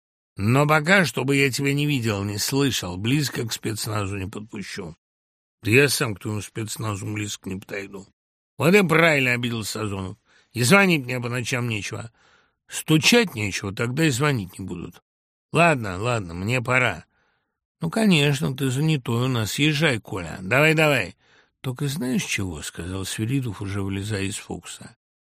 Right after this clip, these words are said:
«Как меня начнут на допросы тягать,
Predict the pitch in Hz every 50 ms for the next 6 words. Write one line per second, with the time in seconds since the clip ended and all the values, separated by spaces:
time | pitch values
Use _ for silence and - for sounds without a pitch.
0 | _ _ _ _ _ _ _ _ _ _ - 151 156 165 143 - 156 147 147 151
1 | 151 151 147 143 139 139 143 147 151 143 - - - 143 131 110 - 107 113 117
2 | 123 117 120 127 120 117 104 - - 92 87 - - 107 92 85 82 80 80 87
3 | - - - -